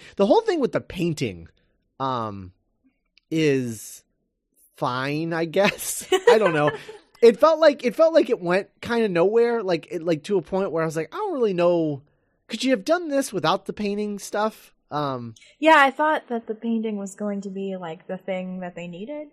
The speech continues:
Speaker 2: but then it was like, "No, just kidding, it's the necklace."
Speaker 1: Yeah.
Speaker 2: Which I don't, I don't even remember them talking about the necklace. <laughs> So
Speaker 1: Right.
Speaker 2: <laughs> it's kind of like a weird MacGuffin.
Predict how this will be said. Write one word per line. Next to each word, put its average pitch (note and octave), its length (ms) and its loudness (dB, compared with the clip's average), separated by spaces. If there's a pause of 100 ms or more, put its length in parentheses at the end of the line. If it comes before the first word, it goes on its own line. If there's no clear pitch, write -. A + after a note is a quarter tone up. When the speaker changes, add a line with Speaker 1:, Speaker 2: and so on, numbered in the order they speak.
Speaker 2:
but G3+ 160 -8
then G3 120 -4
it F#3+ 80 -6
was F#3+ 120 -12
like, G3 120 -8
"No, C4 160 4
just A#3 220 -8
kidding, F3 300 -8
it's D#3+ 180 -18
the F3+ 140 -14
necklace." D#3 580 -14 (800)
Speaker 1:
Yeah. F3 380 -2
Speaker 2:
Which G3+ 280 -2 (220)
I E3+ 100 0
don't, F#3 240 -4 (140)
I F#3 80 -6
don't F#3+ 160 -6
even G3 120 -6
remember F3 400 -8
them E3+ 140 -14
talking F3+ 380 -12
about F#3+ 240 -6
the G3+ 80 -8
necklace. A#3 640 -6 (180)
<laughs> - 160 -12
So D#4 180 -2
Speaker 1:
Right. E4+ 240 4
Speaker 2:
<laughs> F#4 140 4 (2000)
it's - 140 -20
kind G#3+ 160 -6
of G3+ 80 -8
like F#3+ 120 -6
a - 60 -8
weird F3+ 260 -8
MacGuffin. E3+ 500 -10